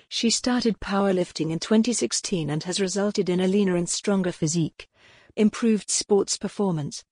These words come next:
and enhanced her overall quality of life. Whether it's the barbell or with nutrition, Courtney approaches her opportunities and challenges head-on and with purpose.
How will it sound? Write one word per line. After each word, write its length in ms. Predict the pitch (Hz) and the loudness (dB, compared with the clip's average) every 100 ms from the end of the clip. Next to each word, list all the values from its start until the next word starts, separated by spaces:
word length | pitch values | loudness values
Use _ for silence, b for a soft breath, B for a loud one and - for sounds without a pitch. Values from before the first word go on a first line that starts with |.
| _ | _
and 160 | 214 190 | 0 4
enhanced 540 | 180 180 202 220 - | 4 2 0 0 0
her 180 | 202 202 | 2 4
overall 440 | 196 180 180 170 | 4 0 -2 -2
quality 520 | 165 - 165 160 180 | -4 -2 0 0 0
of 100 | 165 | 0
life. 400 | 180 165 139 - - _ _ _ _ _ b b b b b b | 0 -4 -6 -12 -20 _ _ _ _ _ b b b b b b
Whether 360 | 196 226 262 254 | 0 2 4 2
it's 220 | 240 - | 2 0
the 100 | 202 | -4
barbell 480 | 185 185 180 170 160 | -2 -2 0 0 2
or 140 | 160 | 2
with 160 | 160 160 | 2 2
nutrition, 640 | 185 190 - 196 151 147 - _ | 2 2 0 -2 -2 -4 -6 _
Courtney 420 | - 233 233 214 220 | -2 0 2 4 2
approaches 560 | - 214 196 - 165 | 2 -2 0 2 0
her 220 | 180 175 | 0 0
opportunities 760 | 196 - - 220 180 151 160 151 | 0 0 0 0 0 -2 -6 -4
and 100 | 175 | -4
challenges 640 | - 214 196 170 165 156 | 0 0 2 0 -2 -4
head-on 460 | - 190 196 196 139 | -4 -4 -2 -4 -4
and 160 | 147 160 | -4 -2
with 220 | 170 - | -2 -2
purpose. 560 | - 190 - 143 - | -2 -2 -2 -6 -8